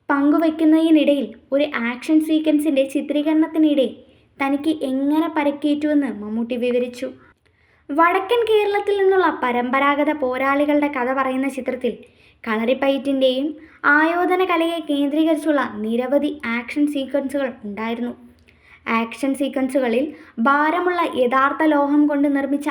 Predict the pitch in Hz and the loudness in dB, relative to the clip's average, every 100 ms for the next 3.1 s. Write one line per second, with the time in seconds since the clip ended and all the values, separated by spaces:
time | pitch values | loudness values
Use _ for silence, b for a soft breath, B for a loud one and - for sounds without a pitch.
0 | 294 240 240 262 285 285 285 277 247 214 | -6 -8 -4 -2 0 0 0 0 -4 -8
1 | b b b b 240 240 277 302 311 302 | b b b b -4 0 4 4 4 2
2 | 277 214 - 208 233 254 254 247 220 214 | 0 -4 -6 -6 2 2 0 -6 -6 -6
3 | 214 | -6